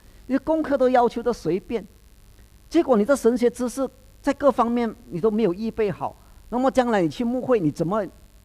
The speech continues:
怎么能够，能够去喂养你的羊呢？怎么有足够的神学的知识呢？如果连这个神学知识，先不要讲生命哦，连神学知识都不够你去喂养的话，你怎么去做呢？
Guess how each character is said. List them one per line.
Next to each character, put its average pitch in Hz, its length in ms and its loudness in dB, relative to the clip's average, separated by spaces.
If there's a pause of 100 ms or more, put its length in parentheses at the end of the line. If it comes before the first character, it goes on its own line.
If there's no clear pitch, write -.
(140)
怎 160 120 -4
么 226 140 -2
能 180 160 -2
够， 202 260 2 (420)
能 160 220 -4
够 214 220 0
去 240 160 -8
喂 240 240 0
养 123 240 -2
你 127 80 -4
的 160 100 -2
羊 127 380 -6
呢？ 147 100 -8 (220)
怎 175 100 -6
么 208 200 0
有 147 120 2
足 208 280 -6
够 233 240 2
的 190 180 2 (460)
神 175 220 0
学 185 160 -2
的 196 120 0
知 196 240 -10
识 - 200 -14
呢？ 175 160 -14 (500)
如 262 120 -4
果 226 140 4
连 208 160 6
这 285 140 0
个 269 120 -2
神 226 200 2
学 214 160 0
知 233 140 -6
识， 202 140 -6
先 226 160 2
不 233 120 -4
要 240 80 2
讲 135 200 -2
生 170 180 -2
命 180 220 -2
哦， 123 100 -4 (260)
连 330 160 0
神 294 260 2
学 277 140 -4
知 269 200 -10
识 233 120 -12
都 277 120 -10
不 240 240 -14 (100)
够 311 220 2
你 180 100 2
去 247 140 -4
喂 247 220 -6
养 147 200 0
的 170 100 -8
话， 196 100 -4
你 160 180 -10
怎 151 140 -8
么 170 140 -10
去 196 120 -14
做 196 380 -12
呢？ 151 80 -18